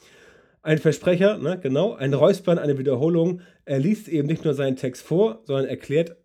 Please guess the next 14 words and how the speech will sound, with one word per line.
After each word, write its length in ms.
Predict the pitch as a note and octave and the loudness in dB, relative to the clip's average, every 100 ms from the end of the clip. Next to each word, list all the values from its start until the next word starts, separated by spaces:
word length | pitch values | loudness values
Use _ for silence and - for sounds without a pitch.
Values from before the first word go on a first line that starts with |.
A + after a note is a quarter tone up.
| _ | _
scheinbar 540 | - - D3+ D#3 C#3 B2+ | -14 -6 -2 -2 0 0
völlig 280 | G3+ B3 - | 0 -2 -4
frei, 360 | - C#3 D#3 - _ - | -4 -2 -2 -6 _ -6
was 200 | B2 C3+ | -6 -4
ihm 160 | E3+ | -8
gerade 320 | - F#2+ G#2+ | -6 -8 -6
so 80 | A#2+ | -4
einfällt. 500 | - F3+ - A#2 G2+ - _ | -2 -2 -2 -4 -4 -12 _
Kurzum, 560 | - E3 D#3+ D#3 F#3 G3 - | 2 4 4 4 2 0 0
empfehlenswert.“ 800 | D3+ - C#3+ A2+ - F#2+ - _ _ _ _ _ _ | 0 2 0 0 -6 -12 -14 _ _ _ _ _ _
Lieber 280 | C3 F3 F3 | 0 4 4
Schlurchi, 480 | - F3 G3 A3 A3 | 4 4 4 2 -2
liebe 380 | C#3+ C3+ C#3+ E3+ | 2 4 6 4
Schlurchi, 540 | - F#3 F3+ G3+ C#3 | 4 2 2 -4 -6